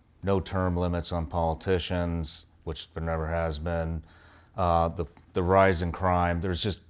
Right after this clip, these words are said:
all these things, the freedom, covid, vac-, vaccine mandates, everything. What do you think that the biggest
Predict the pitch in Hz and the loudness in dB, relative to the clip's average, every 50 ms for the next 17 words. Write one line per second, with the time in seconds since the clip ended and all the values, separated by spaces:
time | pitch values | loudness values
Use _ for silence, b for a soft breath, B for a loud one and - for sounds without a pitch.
0 | - - - - - - _ _ - - 104 104 104 104 104 95 101 95 85 - | -20 -20 -20 -20 -20 -20 _ _ -6 0 4 6 6 6 6 6 4 2 0 -2
1 | - - 101 98 92 90 90 85 90 82 - - 98 95 92 90 90 90 90 90 | -4 -2 -2 0 0 -2 -2 -4 -8 -10 -6 -2 0 0 2 2 0 0 -2 -2
2 | 85 87 - - - 95 92 92 87 90 90 92 85 80 - 90 90 85 85 - | -4 -6 -8 -2 2 4 4 4 4 2 2 2 0 -2 -4 -2 -2 -2 -2 -4
3 | - - 92 90 87 82 - - 101 92 92 90 90 90 87 87 87 87 85 90 | -4 -2 0 0 0 -2 -4 -4 -2 -2 -2 -2 -2 -2 -2 -2 -2 -2 0 0
4 | 87 87 87 85 92 92 90 90 90 90 87 82 B B B B B B B - | 0 0 0 -2 -2 -2 -2 0 0 -2 -2 -4 B B B B B B B 2
5 | 101 123 131 139 135 135 131 120 - - 110 107 104 101 101 92 - - - 98 | 4 6 6 6 6 6 4 4 0 0 0 0 2 2 2 0 -2 -4 -4 -4
6 | 87 - 95 80 78 - 101 95 95 92 98 95 90 - - - - | -2 -2 -4 -6 -2 0 0 2 2 2 2 2 0 -2 -6 -10 -16